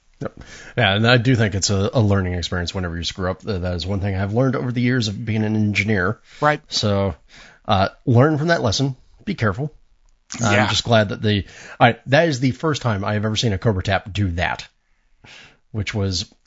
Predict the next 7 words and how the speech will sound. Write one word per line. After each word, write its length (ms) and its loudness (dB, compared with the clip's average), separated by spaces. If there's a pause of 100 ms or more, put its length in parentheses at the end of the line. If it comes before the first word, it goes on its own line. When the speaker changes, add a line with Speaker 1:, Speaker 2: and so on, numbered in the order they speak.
(140)
Speaker 1:
absolutely 340 0
stunning. 340 -6 (240)
So 180 -2
Speaker 2:
Wow. 260 0 (200)
Speaker 1:
fun. 260 -2 (360)
Speaker 2:
Wow. 220 -6 (320)
Speaker 1:
Now, 300 4